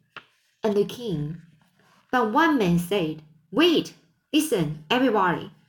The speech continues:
We were tricked by these two men, but we can't go home now. People will laugh at us. Tomorrow,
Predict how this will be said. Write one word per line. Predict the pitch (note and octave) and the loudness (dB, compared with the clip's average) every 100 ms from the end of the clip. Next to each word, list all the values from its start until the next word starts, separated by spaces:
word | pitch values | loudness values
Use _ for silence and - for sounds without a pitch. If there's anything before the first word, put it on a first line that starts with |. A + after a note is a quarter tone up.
| _ _ _ | _ _ _
We | C#4+ | 2
were | F4 E4+ | 2 0
tricked | E4+ - E4 D#4 - - | 0 0 0 0 -10 -4
by | C4 C#4 C4 | 0 2 0
these | A#3 C#4 C4+ | 0 0 0
two | - D#4 | -2 0
men, | B3+ E3+ D3 - - _ _ _ | 0 -2 -4 -10 -20 _ _ _
but | - E4 D#4+ | -2 -2 0
we | D4 D#4 | -2 -2
can't | - D4 C4 | 0 0 2
go | D4 D#4 D#4 | 2 4 4
home | B3 A3 | 0 -2
now. | G3+ D3 F3 - _ _ | -4 -4 -8 -16 _ _
People | - C#4 D4 | -2 2 2
will | C4+ C4 | 4 4
laugh | A#3 A#3 A#3+ A3+ | 4 4 2 2
at | G3 E3 | 0 0
us. | - - - - _ _ _ | -6 -10 -16 -20 _ _ _
Tomorrow, | - A3+ A#3 A3+ E3 D#3 | -6 0 2 4 2 0